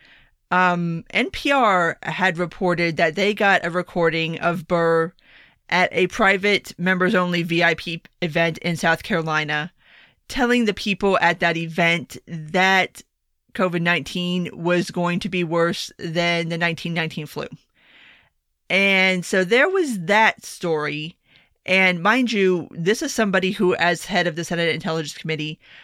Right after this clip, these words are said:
was sitting in on private closed-door meetings related to covid nineteen and the country's preparedness for it. And he was also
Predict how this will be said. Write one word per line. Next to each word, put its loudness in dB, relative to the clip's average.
was 2
sitting 0
in 2
on 2
private 2
closed-door 0
meetings -2
related 0
to -2
covid 0
nineteen -2
and -4
the -4
country's -6
preparedness -2
for 2
it. -2
And 2
he -4
was 2
also 0